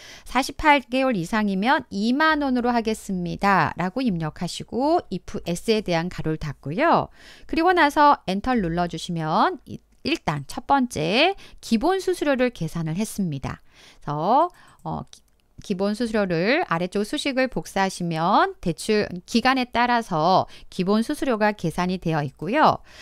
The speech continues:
다음은 두 번째 등급 및 대출액별 수수료를 구하겠습니다. 라고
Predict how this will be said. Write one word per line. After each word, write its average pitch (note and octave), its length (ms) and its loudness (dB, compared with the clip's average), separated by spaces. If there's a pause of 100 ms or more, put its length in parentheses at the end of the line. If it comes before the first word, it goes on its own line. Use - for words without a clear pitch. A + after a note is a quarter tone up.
(260)
다음은 B3 380 4
두 A3+ 120 0
번째 A#3+ 600 2 (100)
등급 A3+ 320 4
및 B3+ 220 4
대출액별 G3+ 680 0
수수료를 C4 600 2
구하겠습니다. F#3 960 0
라고 D3+ 460 -2